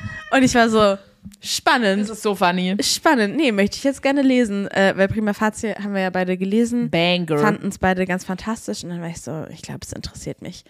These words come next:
Speaker 1: Ähm,
Speaker 2: Auch wenn ihr irgendwie die Chance habt, äh, de-, de-, die abgefilmte Ausführung mit Jodie Comer zu schauen,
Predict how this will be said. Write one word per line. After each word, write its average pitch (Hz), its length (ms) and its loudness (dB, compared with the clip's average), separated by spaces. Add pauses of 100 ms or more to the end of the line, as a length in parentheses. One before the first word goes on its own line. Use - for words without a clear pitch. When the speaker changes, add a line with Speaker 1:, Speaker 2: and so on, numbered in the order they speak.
(300)
Speaker 1:
Ähm, 170 400 -2 (100)
Speaker 2:
Auch 208 200 2
wenn 214 120 2
ihr 214 140 2
irgendwie 214 380 2
die 202 180 0
Chance 208 480 0
habt, - 440 -6
äh, 190 120 -4
de-, 180 420 0
de-, 175 180 -8
die 185 200 -4
abgefilmte 190 600 -2
Ausführung 180 720 -2
mit 175 160 -4
Jodie 175 200 0
Comer 175 320 -2
zu - 100 -10
schauen, 160 380 -4